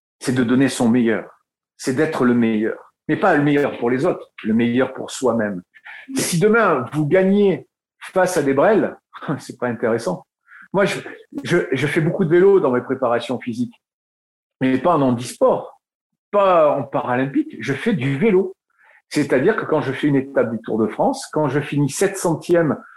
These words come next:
sur quinze mille valides, ben, je suis content parce que je me dis, j'ai quand même quatorze mille trois cents valides qui sont derrière. Et devant, ben oui, je peux améliorer encore. Donc, euh, donner son meilleur, pour moi, c'est,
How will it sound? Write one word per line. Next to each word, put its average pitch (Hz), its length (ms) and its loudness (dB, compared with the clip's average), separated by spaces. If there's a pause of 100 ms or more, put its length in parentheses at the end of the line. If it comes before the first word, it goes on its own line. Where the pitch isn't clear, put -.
(140)
sur - 340 -6
quinze 175 420 -2
mille 139 200 2
valides, 127 420 0 (500)
ben, - 100 -12
je - 40 -10
suis - 120 -8
content 127 360 -2
parce - 220 -8
que - 140 -8
je 123 120 -4
me 110 120 4
dis, 196 160 0
j'ai 120 120 -2
quand 135 140 0
même 165 200 0
quatorze 151 520 -2
mille 151 160 -2
trois 139 200 -2
cents 139 180 -2
valides 202 300 2
qui - 140 -14
sont 113 180 -4
derrière. 101 380 0 (520)
Et 120 120 2
devant, 113 320 4
ben 110 220 2
oui, 120 420 0 (160)
je 92 180 -12
peux 127 140 2
améliorer 131 400 4
encore. 113 420 -2 (320)
Donc, 135 240 -2
euh, - 160 0 (220)
donner 185 340 2
son 180 200 -2
meilleur, 170 340 2 (600)
pour 135 140 -2
moi, 156 120 2
c'est, 147 240 -4